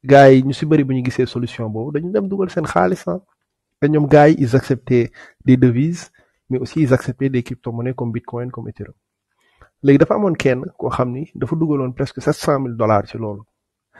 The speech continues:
Léegi, chaque fois, moom da doon dugg, ubbi compte am, xool. Saa yu xoolee, gis ni tey jël na vingt pour cent, suba quinze pour cent, muy kontaan, tu vois.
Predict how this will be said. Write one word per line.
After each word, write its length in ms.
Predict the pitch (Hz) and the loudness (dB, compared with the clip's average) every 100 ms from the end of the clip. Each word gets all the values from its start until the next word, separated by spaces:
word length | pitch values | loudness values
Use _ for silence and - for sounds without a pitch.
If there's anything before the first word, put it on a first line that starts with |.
| - - - | -20 -20 -4
Léegi, 380 | 123 123 190 - _ _ _ | 2 2 2 -4 _ _ _
chaque 240 | - 185 | -4 -4
fois, 260 | - 147 147 | 0 2 2
moom 320 | 131 139 190 _ | 0 -8 -10 _
da 80 | 135 | -4
doon 140 | 139 131 | -2 -2
dugg, 340 | 127 127 180 - - | -4 -6 -10 -10 -8
ubbi 140 | 131 | -6
compte 260 | 123 123 113 | -6 -6 -4
am, 140 | 139 135 | -6 -8
xool. 320 | 113 123 92 - _ _ _ _ _ _ _ _ | -6 -6 -6 -12 _ _ _ _ _ _ _ _
Saa 240 | - 147 143 | 2 6 6
yu 100 | 160 | 6
xoolee, 400 | - 147 139 135 131 _ _ | 4 4 4 0 -4 _ _
gis 200 | 127 135 | -4 -2
ni 160 | 127 123 | -2 -2
tey 420 | 127 127 117 - _ _ _ | 2 2 2 -6 _ _ _
jël 120 | 123 | -4
na 100 | 113 107 | -2 -4
vingt 180 | 113 | -6
pour 160 | 104 104 | -6 -10
cent, 380 | - 120 123 123 - - - | -8 -6 -4 -8 -14 -20 -20
suba 280 | - 135 110 | -10 -6 -6
quinze 280 | - 113 - | -4 -6 -8
pour 180 | - - | -16 -10
cent, 280 | 131 127 131 - _ 131 | -6 -6 -6 -16 _ -6
muy 100 | 123 | -4
kontaan, 460 | 135 139 143 113 - _ _ | -4 0 0 0 -8 _ _
tu 120 | - | -16
vois. 160 | 113 110 | -16 -16